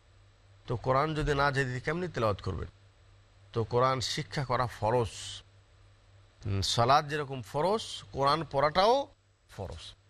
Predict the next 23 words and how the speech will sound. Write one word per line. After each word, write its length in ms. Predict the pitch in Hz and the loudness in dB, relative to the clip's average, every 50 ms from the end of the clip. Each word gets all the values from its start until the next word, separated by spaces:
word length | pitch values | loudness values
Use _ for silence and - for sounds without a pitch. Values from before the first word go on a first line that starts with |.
| _ _ _ _ - | _ _ _ _ -8
নিজেও 500 | 120 131 156 180 180 170 247 262 262 262 | -2 0 0 2 2 4 4 4 4 2
পড়তে 380 | 196 233 247 254 - - - 226 | 2 2 0 0 2 0 0 2
হবে, 420 | 220 226 226 202 240 240 247 240 | 2 2 2 2 2 2 2 0
নিজের 280 | 208 202 190 196 190 175 | 0 0 0 0 0 0
সন্তানদেরকে 720 | - - 170 160 143 - 165 165 165 151 151 151 151 165 | 0 -2 -2 -4 0 2 2 2 2 0 0 0 0 -2
শিখাতে 360 | 135 - 143 113 104 90 - | -2 0 0 0 -2 -2 -2
হবে, 140 | - - - - _ - - _ _ - - - - - _ _ - - - - _ _ - - - - _ _ _ - - - 120 | -6 -8 -10 -16 _ -20 -20 _ _ -20 -20 -20 -20 -20 _ _ -20 -20 -20 -20 _ _ -20 -20 -20 -20 _ _ _ -20 -12 -10 -4
এতে 140 | 127 139 | -2 -2
কোনো 360 | 131 - 151 165 180 196 196 170 | 0 0 0 2 2 2 2 2
মাপ 220 | 127 101 92 87 - - | 2 0 0 0 -4 -10
নেই। 140 | - - - - - - - - - - - - - - - - - | -12 -12 -12 -14 -16 -20 -20 -20 -20 -20 -20 -20 -20 -20 -20 -2 0
তাকে 260 | - 131 139 151 147 | 0 2 2 0 0
যত 220 | 131 139 135 - | 0 -2 0 0
বড় 240 | 180 175 180 175 156 | -2 -2 0 -2 -2
দুনিয়াবি 400 | 135 135 147 160 156 160 156 151 | -2 -4 -4 -2 0 0 0 0
শিক্ষিত 380 | 135 - 151 135 - - 131 131 | 0 -2 -4 -2 -2 -2 -2 0
বানান, 340 | 127 123 120 120 123 120 113 | 2 2 2 2 2 2 2
ব্যারিস্টার 380 | 120 131 131 - - - 127 | 2 2 2 0 0 0 0
বানান, 240 | 117 117 117 117 113 | 2 2 0 0 0
মাস্টার 420 | 113 113 113 113 - - - 127 | 0 0 0 0 0 0 -2 0
বানান, 260 | 117 117 117 117 - - | 0 2 0 0 0 0
ইঞ্জিনিয়ার 400 | 123 123 123 127 131 139 139 139 | 0 0 2 4 6 4 6 6
বানান, 280 | 147 151 156 143 120 | 6 4 4 4 0